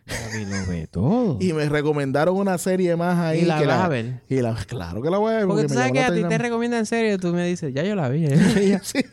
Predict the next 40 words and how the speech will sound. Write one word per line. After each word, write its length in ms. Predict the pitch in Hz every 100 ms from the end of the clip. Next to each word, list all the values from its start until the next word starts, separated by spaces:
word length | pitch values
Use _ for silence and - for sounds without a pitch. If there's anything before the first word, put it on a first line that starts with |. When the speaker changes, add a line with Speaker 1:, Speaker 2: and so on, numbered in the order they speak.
| 240 - _ 247 - - - - - - - _ _ 240 247 175
Speaker 2:
Es 160 | - -
que 140 | -
de 260 | 170 180 160
verdad 360 | 135 123 127 160
le, 160 | 151
le 160 | 127 123
meto 240 | 117 156
chévere 380 | 147 143 139 147
a, 260 | 143 131 135
a 40 |
las 160 | 123 113
series 360 | 139 143 143
y, 260 | 123 107 95 - - - - -
y 100 | 135
nada, 360 | 160 170 123 -
este, 560 | 156 147 - 147 143 139
¿hay 120 | 151
algo 200 | 185 208
más 120 | 214
que 100 | 220
tengamos 300 | 208 208 208
que 120 | -
decir 300 | 208 202 349
o 180 | 320 180
ya 640 | 139 143 165 170 165 151 120
con 120 | 139
Speaker 1:
Ya, 80 | 143
Speaker 2:
esto 180 | 156 160
terminamos? 400 | 156 147 120 107
Speaker 1:
le 60 |
metimos 440 | 104 120 139 147 151
a 60 |
los 180 | 143 131 -
cómics, 640 | 190 196 196 190 185 170
le 160 | 123 123
metimos 380 | 120 123 156 170
una 140 | 170
banda 340 | 151 160 160 135
de 120 | 120
trash, 560 | - 208 202 190 190